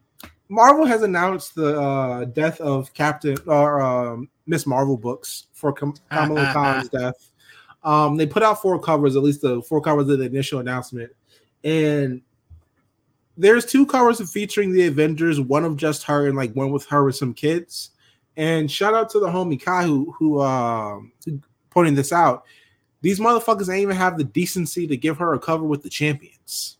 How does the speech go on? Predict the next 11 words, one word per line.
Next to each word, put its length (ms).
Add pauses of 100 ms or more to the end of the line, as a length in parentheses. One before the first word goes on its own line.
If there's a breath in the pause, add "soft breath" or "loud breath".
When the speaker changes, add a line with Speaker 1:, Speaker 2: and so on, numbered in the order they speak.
(1160)
Speaker 2:
Champions 560
or 100
the 80
fucking 340
Avengers? 540
Like, 160
what 160
the 100
fuck, 380
man? 260
Like, 280